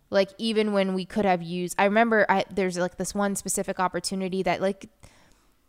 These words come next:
didn't go against my values or anything. It would have been fun. It would have been whatever.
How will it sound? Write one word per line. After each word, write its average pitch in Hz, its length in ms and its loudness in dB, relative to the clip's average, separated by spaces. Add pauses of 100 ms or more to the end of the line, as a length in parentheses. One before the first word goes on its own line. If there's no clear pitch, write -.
(120)
didn't 381 200 2
go 285 180 10
against 262 320 4
my 240 140 2
values 220 460 4
or 226 60 2
anything. 220 360 -2
It 202 80 -2
would 202 120 -2
have 220 100 0
been 220 160 0
fun. 214 400 4
It 160 80 -2
would 208 120 0
have 208 100 0
been 202 180 -2
whatever. 202 560 2